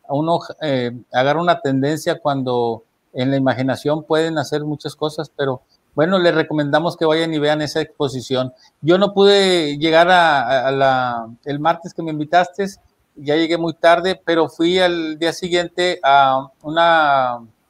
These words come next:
eh, reunión con el, con, con el Colegio de Arquitectos de Nuevo León, que viene siendo para, eh, eh, ellos,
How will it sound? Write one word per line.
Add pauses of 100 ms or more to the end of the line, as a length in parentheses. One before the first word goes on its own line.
(720)
eh, (120)
reunión
con
el,
con, (140)
con
el (320)
Colegio
de
Arquitectos
de
Nuevo
León, (420)
que
viene
siendo
para,
eh,
eh,
ellos,